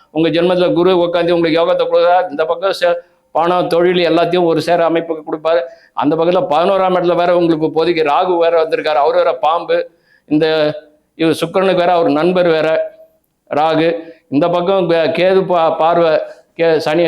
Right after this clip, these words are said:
இது குருவோட பார்வை கேது மேல இருக்குது, அது ஒரு யோகம். இந்த பக்கம் பார்க்கும்போது சனி உங்களுக்கு யோகாதிபதி, சனி ஒரு யோகாதிபதி, ராகு ஒரு யோகாதிபதி. குரு வந்து இந்த நேரத்துல த-, நல்லது செய்றாரு, இந்த நேரத்துல கேது உங்களுக்கு குருவோட பார்வையில இருக்காரு. எல்லாம் ஒரு அமைப்பா இருக்கும்போது, ஏற்கனவே தெய்வ காரியங்களா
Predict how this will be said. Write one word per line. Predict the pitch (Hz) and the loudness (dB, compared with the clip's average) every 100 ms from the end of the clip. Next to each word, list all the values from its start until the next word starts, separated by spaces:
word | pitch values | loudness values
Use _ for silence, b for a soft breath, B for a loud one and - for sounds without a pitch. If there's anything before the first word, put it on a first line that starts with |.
| 165 | 0
இது | 139 | 0
குருவோட | 175 196 190 156 | 2 2 2 0
பார்வை | 165 175 180 165 | 0 2 0 0
கேது | 170 175 | 0 0
மேல | 160 | 0
இருக்குது, | 156 156 147 | 0 0 0
அது | 175 | 0
ஒரு | 175 156 | 0 0
யோகம். | 160 151 160 - b b b 135 | 0 0 -2 -4 b b b -4
இந்த | 165 | -2
பக்கம் | 170 185 180 | 0 0 0
பார்க்கும்போது | 175 170 180 170 | 0 0 0 0
சனி | 165 175 175 | 0 0 0
உங்களுக்கு | 165 151 160 | 0 0 0
யோகாதிபதி, | 160 165 151 151 143 - | 0 0 0 -2 -2 -4
சனி | 147 180 175 | -2 0 0
ஒரு | 170 170 | 2 2
யோகாதிபதி, | 175 180 180 185 196 185 190 B - 127 | 2 0 -2 0 2 0 -4 B -4 -2
ராகு | 156 175 | 0 0
ஒரு | 175 165 | 0 2
யோகாதிபதி. | 170 175 175 170 180 175 139 | 2 2 0 2 0 0 0
குரு | 160 170 | 2 2
வந்து | 170 180 170 | 2 2 2
இந்த | 170 | 0
நேரத்துல | 165 170 170 | -2 -2 -2
த-, | 170 160 143 | 0 0 -2
நல்லது | 156 180 175 | 0 0 0
செய்றாரு, | 175 175 175 170 | 0 0 0 -4
இந்த | 156 | -4
நேரத்துல | 170 170 - 165 | -2 -2 -2 0
கேது | 180 185 180 | 0 2 0
உங்களுக்கு | 170 165 151 147 | 0 0 -2 -2
குருவோட | 160 180 170 160 | -4 -2 -2 0
பார்வையில | 160 170 165 | 0 0 -2
இருக்காரு. | 160 175 180 175 B B - 135 | -2 -2 -2 -6 B B -6 -2
எல்லாம் | 156 185 190 170 | 2 2 2 2
ஒரு | 170 165 | 2 2
அமைப்பா | 170 170 180 | 0 0 0
இருக்கும்போது, | 156 156 156 175 - b b b - | 0 0 0 0 -4 b b b -4
ஏற்கனவே | 151 180 180 185 196 165 | 0 0 0 2 0 2
தெய்வ | 175 190 185 | 0 2 0
காரியங்களா | 175 170 165 165 | 0 0 0 2